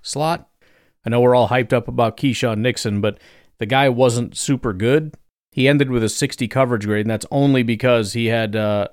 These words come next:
a seventy-six grade against Philly and an eighty-nine grade against Chicago. You remove that, and he kinda just lived in squalor at the cornerback position.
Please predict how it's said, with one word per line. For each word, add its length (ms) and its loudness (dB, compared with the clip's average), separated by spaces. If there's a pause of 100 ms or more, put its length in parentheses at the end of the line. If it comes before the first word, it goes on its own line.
a 160 -6 (160)
seventy-six 800 -2
grade 220 0
against 260 -2
Philly 300 0
and 80 0
an 120 -2
eighty-nine 540 -2
grade 160 0
against 240 -4
Chicago. 480 -4
You 200 -4
remove 440 0
that, 360 0 (520)
and 320 0
he 220 -2 (240)
kinda 220 0
just 180 -4
lived 400 0
in 460 -4 (520)
squalor 680 -2 (220)
at 200 -10
the 60 -4
cornerback 520 0
position. 480 -6